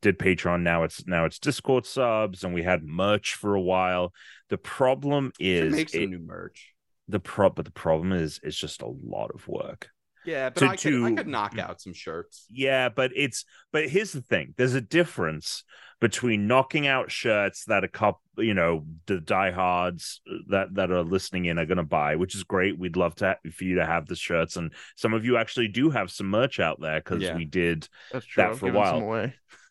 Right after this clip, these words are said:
Speaker 1: But to
Speaker 3: <laughs>
Speaker 1: build on it, to turn it into
Speaker 2: Oh,
Speaker 1: a
Speaker 2: yeah, yeah.
Speaker 1: business, like, all of these, like, to actually make a career out of this. And I think that the other thing is, is, like, you know, obviously me and Chris are very much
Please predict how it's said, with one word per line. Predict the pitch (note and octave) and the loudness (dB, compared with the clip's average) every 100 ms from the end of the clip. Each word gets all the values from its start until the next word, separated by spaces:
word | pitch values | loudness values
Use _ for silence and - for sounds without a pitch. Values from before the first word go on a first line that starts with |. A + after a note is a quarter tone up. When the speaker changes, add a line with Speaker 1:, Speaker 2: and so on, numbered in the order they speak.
| - | 2
Speaker 1:
But | C3+ B2+ | 2 2
to | - B2 F#2+ | 0 0 -2
Speaker 3:
<laughs> | - | -4
Speaker 1:
build | C3+ C#3 D#3 | 0 2 0
on | D3 D3 D3 | 0 0 0
it, | C#3 - | -2 -6
to | G2 | -8
turn | - - B2 C#3 C#3+ | -8 -4 0 2 2
it | C#3+ | 0
into | |
Speaker 2:
Oh, | C#3+ C3+ | 0 0
Speaker 1:
a | G#2+ | 0
Speaker 2:
yeah, | G#2 | 2
yeah. | |
Speaker 1:
business, | A#2 A2 A#2 A2+ - | 0 0 0 0 2
like, | G#2 - - | 0 0 -6
all | A#2 B2+ D3+ | -2 0 2
of | C#3+ | 0
these, | A#2+ A2+ G#2 - | 0 -4 -4 2
like, | G#2+ F#2+ | 2 2
to | - | 0
actually | B2 C3 - E3 | 0 0 -2 0
make | C#3+ A2+ | 0 0
a | |
career | F#2+ - G2 A2 B2 A#2+ | -2 -2 0 0 2 4
out | G2 F2 | 2 0
of | E2+ | -4
this. | E2 E2 D#2+ - - - - - - - - _ - | -4 -2 -2 -4 -10 -14 -18 -20 -20 -20 -20 _ -2
And | A#2+ | 0
I | A2+ | 2
think | G#2+ E3+ D#3+ | 0 0 0
that | C3 | 0
the | A#2 - | 0 2
other | A#2+ B2+ | 2 2
thing | - A#2+ G#2 | 2 2 2
is, | F#2+ E2+ | 0 0
is, | F2+ F#2 | -2 2
like, | F2+ F2 - - _ | 4 2 -2 -16 _
you | A#2+ A2 | -2 2
know, | F2 E2+ - | 2 0 0
obviously | A2 A2 A2 | -2 0 0
me | F#2+ | 0
and | E2 | 0
Chris | - F#3+ F3 - | 0 2 2 0
are | |
very | F2 F#2 F2 | 0 2 2
much | F2 E2+ E2 | 2 0 0